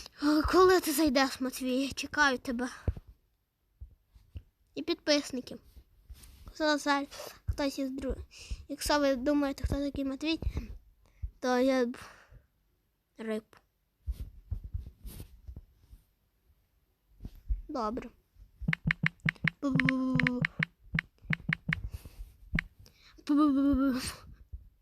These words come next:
Що я написав? Я не знаю, так. Ага, в нас куча тут подарунків нових.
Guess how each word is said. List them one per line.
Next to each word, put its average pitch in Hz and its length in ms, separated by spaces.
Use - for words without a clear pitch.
Що 277 200
я 240 180
написав? 226 480
Я 220 100
не 233 120
знаю, 330 420
так. - 200
Ага, 240 220
в 226 60
нас 240 320
куча 311 320
тут 247 320
подарунків 240 640
нових. 220 640